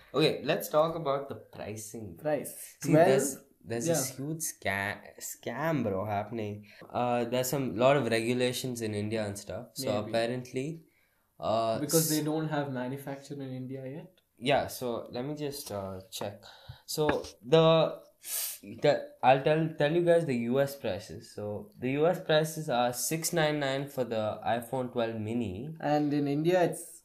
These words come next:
Speaker 2: eighty-four thousand nine hundred. I think that's much more costly even if you convert the value.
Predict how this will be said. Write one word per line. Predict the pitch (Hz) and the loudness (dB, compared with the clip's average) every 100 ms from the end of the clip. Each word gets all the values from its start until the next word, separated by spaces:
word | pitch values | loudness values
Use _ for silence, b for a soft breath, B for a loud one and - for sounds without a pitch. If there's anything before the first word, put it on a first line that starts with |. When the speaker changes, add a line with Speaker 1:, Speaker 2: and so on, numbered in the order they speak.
| - | -2
Speaker 2:
eighty-four | 160 170 196 196 196 | 0 0 4 4 8
thousand | 170 170 160 160 160 | 8 8 4 0 2
nine | 131 135 143 | 2 2 0
hundred. | 135 127 123 113 - - B B B B B B B B | 0 0 0 -4 -8 -18 B B B B B B B B
I | 160 | 2
think | 165 214 | 2 6
that's | 202 196 - | 6 6 2
much | 160 156 160 | 0 0 0
more | 180 | -4
costly | 160 147 151 156 | -4 -4 -2 -2
even | 143 147 | -2 -2
if | 147 | -4
you | 135 | -4
convert | 131 123 131 139 135 | -2 -2 -2 -4 -4
the | |
value. | 110 104 101 101 | -6 -6 -6 -10